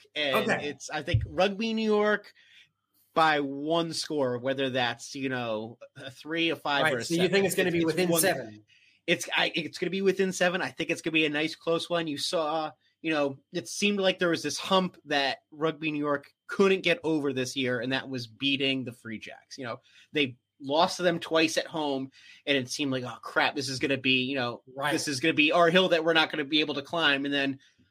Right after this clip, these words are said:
Speaker 1: you know, last week, or, you know, now two weeks ago, they go to the Free Jacks and end up winning, and end up winning a defensive battle, too. That was the other thing. You know, I think most of the scoring was done in the f-, most or all the scoring was done in the first half.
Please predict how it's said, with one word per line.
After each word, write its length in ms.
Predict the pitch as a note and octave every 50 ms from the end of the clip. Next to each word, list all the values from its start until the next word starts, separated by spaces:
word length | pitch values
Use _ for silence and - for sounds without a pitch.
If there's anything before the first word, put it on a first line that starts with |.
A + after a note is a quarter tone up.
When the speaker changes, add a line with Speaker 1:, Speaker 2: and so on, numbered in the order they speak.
| _ _ _ _ _ - _ _ B2+ C3
Speaker 1:
you 120 | C#3 C#3
know, 220 | B2+ C3 C#3 C3+ -
last 360 | - C3+ B2+ C3+ C3+ - -
week, 260 | C#3+ C#3+ C#3 C#3+ C#3+ - - -
or, 140 | - C3+ C3
you 100 | C3 B2
know, 180 | A#2 A#2 B2 C3+
now 140 | C#3 C#3 C#3
two 220 | C#3 - - D#3+
weeks 180 | D#3 D#3 - -
ago, 380 | D#3 B2+ C3 C3+ C#3 D3+ D3+ _ - - - _ _ _ _ _ _ - - -
they 180 | D3 D3 D#3+ D#3+
go 540 | C#3+ B2+ C#3+ C3 C3 C3+ C3+ C#3+ C#3+ C#3+ D3 _ _ _ _ -
to 260 | - D3+ D3 D3 D#3
the 80 | D#3+
Free 220 | D#3 - E3 D3+ C#3+
Jacks 360 | C#3+ D3 C#3 C#3 C3+ - - -
and 180 | E3 F3+ E3+ D#3
end 180 | C#3+ D3+ D3+
up 160 | D3 C#3 C#3+ D3
winning, 400 | D#3 D#3+ D3+ C#3 C3+ C3+ C3+ _ - - - - - _ -
and 120 | G3 F#3 E3
end 180 | D#3+ F3+ F3+
up 120 | F3+ - D3+
winning 300 | E3 E3 D#3+ D#3 D#3+ D#3+ D3+
a 140 | D3+ C#3+ C3+
defensive 840 | D3 D3 C3 - - - - D#3+ D3 D3 C#3+ - C#3 B2+ A#2 A2
battle, 420 | A#2+ A2+ A#2 A#2 - - - _ _
too. 220 | - - D3 A#2 G#2+
That 100 | B2+ C3+
was 100 | C3+ C3
the 80 | C#3
other 160 | B2+ A#2+ A2
thing. 220 | G#2+ - C#3 A2+ A#2+
You 80 | B2+
know, 180 | B2 A2 A2+ A#2 _ - - - -
I 60 | -
think 160 | - G#3 G#3 - - -
most 640 | - C3+ C3+ D#3 D#3+ E3 D#3+ - - - B2+ - - -
of 180 | D3 D3 B2+ C3
the 60 | A#2+
scoring 520 | - - - D3+ D3 D3 C#3+ C#3 C3 B2+
was 120 | B2 B2+ A#2+
done 200 | C#3 C3 C3 B2+
in 80 | A#2+
the 60 | A2+
f-, 120 | A2+ - - _ - _ _ _ _ _ D3 D3
most 280 | D3+ F3+ G#3 G#3+ A3 F#3
or 120 | E3 B2
all 180 | D#3+ E3+ E3 C#3+
the 80 | C#3
scoring 300 | C3 - C#3+ C#3 C3+ C3+
was 100 | - C3+
done 140 | B2 C#3+ B2+
in 40 | -
the 40 | -
first 240 | C#3+ C3 B2 -
half. 240 | C#3+ A#2+ F#2 - _